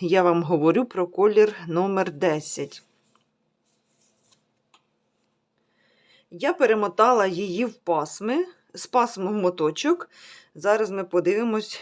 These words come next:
що це в нас за пряжа. Змотана з двох ниточок.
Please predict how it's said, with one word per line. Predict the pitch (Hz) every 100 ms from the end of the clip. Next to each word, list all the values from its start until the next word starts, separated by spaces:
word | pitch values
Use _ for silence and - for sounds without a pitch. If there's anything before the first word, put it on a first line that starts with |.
| -
що | - - - 214
це | - 170 165 185 - _ _ _ _ _ _ _ _ _ _
в | 160
нас | 185 202
за | 175 208
пряжа. | 220 175 170 156 151 165 180 202 - _ _ _ _ _ _ _ _ _ _ _ _ _ _
Змотана | 160 202 240 349 349 175 156 151
з | 147
двох | 165 214 349 -
ниточок. | 180 160 147 170 185 - 277 302 - -